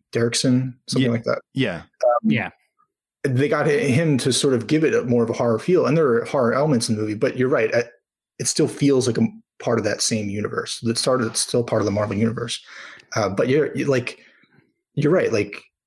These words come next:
Speaker 1: when they go back in Wonder Woman, and it's, it's, it's different. It's, it's all different.
Speaker 2: And then you
Speaker 1: Um,
Speaker 2: watch, like, Aquaman, and it, that feels like a different thing completely. <laughs> Like
Speaker 3: Well, that movie's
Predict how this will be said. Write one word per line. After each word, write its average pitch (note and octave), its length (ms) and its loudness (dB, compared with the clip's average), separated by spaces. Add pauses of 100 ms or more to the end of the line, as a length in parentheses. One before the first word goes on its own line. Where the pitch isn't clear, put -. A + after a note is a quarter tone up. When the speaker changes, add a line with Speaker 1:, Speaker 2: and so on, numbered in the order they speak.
Speaker 1:
when B2+ 160 0
they A#2+ 80 2
go B2+ 160 2
back A#2 300 0
in A2+ 80 4
Wonder A#2 200 4
Woman, B2 300 4
and A#2+ 180 2 (180)
it's, - 220 -10 (300)
it's, - 220 -8
it's - 160 -6
different. D3+ 420 -4 (140)
It's, - 200 -8 (360)
it's D3 140 -4
all F3+ 100 2
different. F3 300 -2 (260)
Speaker 2:
And E3 100 2
then A3+ 80 4
you C#4+ 100 4
Speaker 1:
Um, B3 40 2
Speaker 2:
watch, D#3+ 300 0
like, B2+ 260 0
Aquaman, G#2+ 580 0
and F#2 140 -2
it, G2+ 500 -6
that C3+ 160 -2
feels F#3 300 0
like B2 100 -2
a G#2+ 60 -2
different F#2 640 -4
thing G2 160 -4
completely. F2 640 -4
<laughs> - 40 -6
Like E3 220 0 (220)
Speaker 3:
Well, C3 100 -2
that G#3+ 100 -2
movie's C3+ 400 0